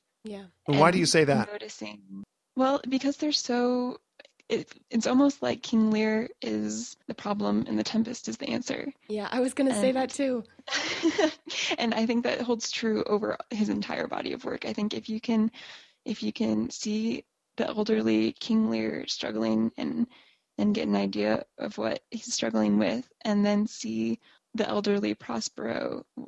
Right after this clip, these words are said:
Speaker 3: and what he struggles with and the conclusion that he comes to, if you can get those two ideas under your belt, you'll be equipped to tackle the rest of Shakespeare.
Speaker 1: Yeah, it's kind of like Shakespeare's worldview in two plays.
Speaker 2: Really?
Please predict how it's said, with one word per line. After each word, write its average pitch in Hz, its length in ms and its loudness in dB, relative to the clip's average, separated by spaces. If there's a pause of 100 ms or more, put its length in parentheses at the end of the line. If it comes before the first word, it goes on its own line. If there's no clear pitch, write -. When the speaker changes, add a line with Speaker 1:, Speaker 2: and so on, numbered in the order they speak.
Speaker 3:
and 202 140 2
what 202 100 2
he 311 160 0
struggles 220 420 0
with 233 340 -2
and 214 280 2
the 233 60 0
conclusion 220 460 -2
that 226 80 -4
he 214 120 -6
comes 220 340 -2
to, - 360 -4 (600)
if - 160 -6
you 214 80 -2
can 240 140 4
get - 180 -2
those 202 240 -2
two 214 200 -4
ideas 208 600 -2
under 196 160 -2
your 190 100 -4
belt, - 380 -6
you'll - 200 -4
be - 300 -6
equipped - 320 -8
to 240 80 -10
tackle - 300 -8
the - 100 -8
rest - 220 -8
of 262 100 -10
Shakespeare. - 480 -8 (180)
Speaker 1:
Yeah, 185 260 -10
it's 190 160 -12
kind 196 160 -6
of 190 100 -8
like 180 160 -8
Shakespeare's 190 500 -4
worldview 180 460 -4
in 160 100 -8
two - 160 -8
plays. - 480 -10
Speaker 2:
Really? 135 600 6